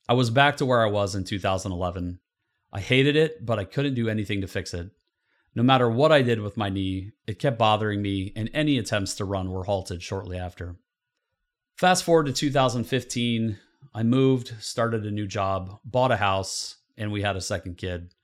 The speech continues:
Our second kid proved to be way more challenging than our first. Add on top of that the stress of a new job,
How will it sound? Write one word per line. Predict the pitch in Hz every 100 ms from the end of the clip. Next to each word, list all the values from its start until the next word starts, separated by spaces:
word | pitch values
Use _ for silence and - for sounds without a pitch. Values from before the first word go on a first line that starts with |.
| _ _ _ _ _ _ -
Our | 110
second | 170 147 131
kid | 131 123 104
proved | 143 135
to | 131
be | 117
way | 110 147 151
more | 135 113
challenging | - 104 101 95 95
than | 92
our | 90
first. | 95 92 87 - _ _ _ _ _ _ _
Add | 131 156
on | 147
top | 135 127 120
of | 104
that | 110 110 110
the | 110
stress | - - 123 123
of | 104
a | 101
new | 98
job, | 90 127 127 123 120